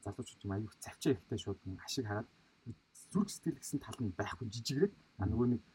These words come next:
Speaker 1: сурсан мэдсэн ч юм уу одоо академик тал одоо туршлага менежмент гэдэг томроод
Speaker 2: Мгм.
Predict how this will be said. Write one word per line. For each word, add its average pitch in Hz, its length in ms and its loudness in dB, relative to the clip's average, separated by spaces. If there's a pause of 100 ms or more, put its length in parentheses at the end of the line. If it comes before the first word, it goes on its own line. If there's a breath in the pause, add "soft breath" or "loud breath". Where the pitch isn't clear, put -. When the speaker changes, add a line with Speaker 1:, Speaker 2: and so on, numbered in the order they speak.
(140)
Speaker 1:
сурсан - 420 -2
мэдсэн 135 280 2
ч 113 120 -4
юм 104 80 0
уу 95 80 2 (320)
одоо - 160 -10
академик 139 380 4
тал 104 180 -6
одоо 90 320 -4
туршлага 113 400 -2
менежмент 123 320 2
гэдэг - 160 -20
томроод 98 280 -2 (200)
Speaker 2:
Мгм. 82 260 -4